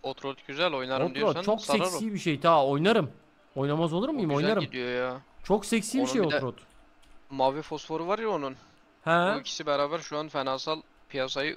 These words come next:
Speaker 1: uçuruyorlar.
Speaker 2: Mavisini, ben maviyi beğenmiyorum da kırmızı benim. C S G O skinleri olarak kırmızılar çok hoşuma gidiyor.
Speaker 1: Aa, senin Ruby var bir de lan, doğru
Speaker 2: Ruby
Speaker 1: ya,
Speaker 2: var
Speaker 1: bak bu
Speaker 2: bende.
Speaker 1: sarar ha.
Speaker 2: Ama Ruby'yi
Speaker 1: Sarar.
Speaker 2: bir tık değiştiresim var nedense ya ta.
Speaker 1: Haydi, ne alacağız?
Speaker 2: Ama fiyatı altı yüz dolar mı ne düşmüş ha?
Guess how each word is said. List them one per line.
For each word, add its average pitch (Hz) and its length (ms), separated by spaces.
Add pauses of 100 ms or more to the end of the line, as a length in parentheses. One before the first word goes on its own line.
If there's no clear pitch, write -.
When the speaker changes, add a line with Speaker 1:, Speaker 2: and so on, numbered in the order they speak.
Speaker 1:
uçuruyorlar. 143 760
Speaker 2:
Mavisini, 190 880
ben 202 160
maviyi 247 360
beğenmiyorum 269 420
da 240 80
kırmızı 214 360
benim. 247 180 (260)
C 185 180
S 254 100
G 262 100
O 294 60
skinleri 262 360
olarak 269 240
kırmızılar 226 380
çok 240 180
hoşuma 160 300
gidiyor. 117 280 (240)
Speaker 1:
Aa, 143 340
senin 139 340
Ruby 151 200
var 139 240
bir 127 100
de 127 40
lan, 131 240
doğru 127 120
Speaker 2:
Ruby 143 100
Speaker 1:
ya, 165 60
Speaker 2:
var 196 120
Speaker 1:
bak 196 60
bu 180 40
Speaker 2:
bende. 127 300
Speaker 1:
sarar 131 240
ha. 135 400 (220)
Speaker 2:
Ama 240 320 (100)
Ruby'yi 214 320
Speaker 1:
Sarar. 240 140
Speaker 2:
bir - 60
tık - 180
değiştiresim 208 600
var 151 160
nedense 120 360
ya 113 180
ta. 110 300 (260)
Speaker 1:
Haydi, 120 580
ne 131 60
alacağız? 147 540
Speaker 2:
Ama 208 200
fiyatı 214 280
altı 208 220
yüz 220 100
dolar 202 200
mı 196 100
ne 190 100
düşmüş 165 300
ha? 131 240